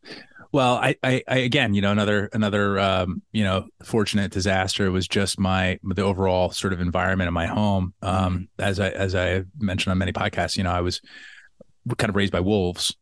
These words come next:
Speaker 2: Mm-hmm.
Speaker 1: Um, my parents weren't around. Um, and, uh, you know, I, I, I, and I, I, you know, I, I think that that sort of benign neglect,
Speaker 2: Mm-hmm.
Speaker 1: uh, helped me to,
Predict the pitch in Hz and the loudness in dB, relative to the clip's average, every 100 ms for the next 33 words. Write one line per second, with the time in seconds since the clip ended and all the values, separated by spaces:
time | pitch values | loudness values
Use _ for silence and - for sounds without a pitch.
0 | _ _ 107 101 95 90 90 92 98 107 | _ _ -2 0 2 2 0 -2 -2 0
1 | 98 92 95 98 87 90 87 85 - _ | 0 0 0 2 2 2 0 -2 -8 _
2 | - 87 85 85 85 - 90 85 85 87 | -4 0 0 0 -2 -4 -2 -2 -2 -2
3 | 87 87 85 85 - _ - 98 87 90 | 0 0 0 -4 -8 _ -6 -2 -2 -4
4 | _ 95 95 - 87 95 - 107 107 98 | _ -2 -2 0 -2 -2 -4 -2 0 -2
5 | - 98 95 - 90 85 82 _ _ - | -4 -6 -8 -6 -4 -2 -4 _ _ -6
6 | 92 98 90 87 _ _ _ - 113 95 | -2 0 0 -2 _ _ _ -4 -4 -2
7 | - 117 - 104 - 98 - - 107 101 | 0 -2 0 -4 -2 -2 0 0 2 0
8 | 95 90 - - _ _ _ _ _ _ | 0 -4 -10 -16 _ _ _ _ _ _
9 | _ - _ _ _ _ _ _ 127 113 | _ -20 _ _ _ _ _ _ 2 4
10 | 104 107 113 104 98 - 95 123 - - | 4 4 4 2 0 0 0 0 -6 -14
11 | - _ - 113 101 104 107 - _ _ | -18 _ -6 -4 -2 -2 -4 -8 _ _
12 | 110 101 95 92 92 - - - 107 - | 0 2 2 2 0 -4 -4 -2 -2 0
13 | 101 101 95 - 104 98 92 92 | 0 2 0 -4 -2 0 0 -2